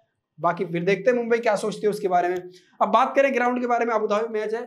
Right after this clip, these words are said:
और Abu Dhabi के बारे में आपको बता दूं, थोड़ा सा unpredictable हो रही है पिच।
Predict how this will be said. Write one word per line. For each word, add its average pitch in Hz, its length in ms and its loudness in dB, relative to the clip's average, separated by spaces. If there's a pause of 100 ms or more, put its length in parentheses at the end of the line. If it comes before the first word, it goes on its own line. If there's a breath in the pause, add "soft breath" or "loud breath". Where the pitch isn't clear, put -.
और 185 180 2
Abu 202 240 -2
Dhabi 220 220 0
के 226 80 -6
बारे 208 200 0
में 220 80 -2
आपको 208 220 -2
बता 208 160 2
दूं, 240 120 -8
थोड़ा 214 180 -6
सा 269 100 -4
unpredictable 247 720 0
हो 208 120 4
रही 220 140 -2
है 226 60 -4
पिच। 285 280 -8